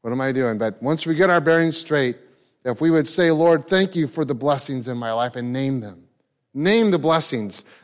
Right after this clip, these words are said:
that you know has been provided. If you can't think of any, open up the scriptures and turn to this book or many of the books in the New Testament, and you'll be reminded over and over again of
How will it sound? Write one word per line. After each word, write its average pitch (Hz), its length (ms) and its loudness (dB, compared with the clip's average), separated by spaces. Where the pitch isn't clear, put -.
that 147 180 0
you 156 160 0
know 175 360 4
has 156 120 0
been 156 180 0
provided. 147 460 0
If 143 80 -6
you 170 80 -2
can't 214 320 0
think 214 160 0
of 196 140 4
any, 180 240 2
open 220 260 4
up 214 140 2
the 180 120 -2
scriptures 147 680 -2
and 135 160 -4
turn 214 320 0
to 185 80 2
this 190 180 0
book 165 340 2
or 139 200 2
many 208 220 4
of 185 80 0
the 180 60 0
books 190 280 0
in 175 80 -2
the 170 80 -2
New 156 140 -4
Testament, 143 500 -4
and 156 100 0
you'll 185 100 2
be 180 60 -2
reminded 180 520 0
over 226 280 4
and 196 80 0
over 180 220 2
again 120 360 -4
of 123 320 -4